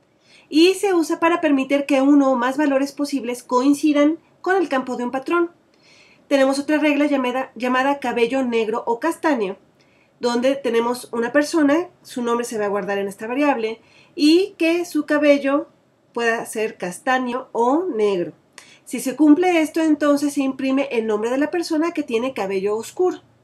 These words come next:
ya que puede ser tanto castaño como negro. Restricción de campo and. El tercer tipo de restricción conectiva es la restricción and. Su símbolo es el ampersand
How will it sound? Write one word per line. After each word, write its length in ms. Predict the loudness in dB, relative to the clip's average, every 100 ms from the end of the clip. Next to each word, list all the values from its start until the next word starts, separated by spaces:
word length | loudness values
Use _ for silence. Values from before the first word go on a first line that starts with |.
| _
ya 120 | -4
que 100 | -2
puede 240 | -2 0
ser 180 | -2 -6
tanto 240 | -6 -8 -8
castaño 480 | -10 -6 -6 -6
como 180 | -8 -6
negro. 300 | -6 -8 -12 -20 _ _ _ _ _ _ _ _ _ _ _ _ _
Restricción 480 | 0 2 0 2 2
de 120 | 4
campo 340 | 2 2 0 -4
and. 220 | -6 -6 -12 _ _ _ _ _ 0
El 160 | 2
tercer 300 | 2 0 0
tipo 240 | 0 0 0
de 80 | 0
restricción 500 | -2 -2 -4 -2 0
conectiva 500 | 0 0 -2 -4 -2
es 220 | -4 -4
la 120 | -4
restricción 600 | -6 -8 -12 -14 -12 -10 0
and. 300 | 2 2 0 _ _ _ _
Su 140 | -12
símbolo 440 | -2 4 6 6 2
es 100 | -2
el 140 | 0 4
ampersand 600 | 4 2 -2 -4 -6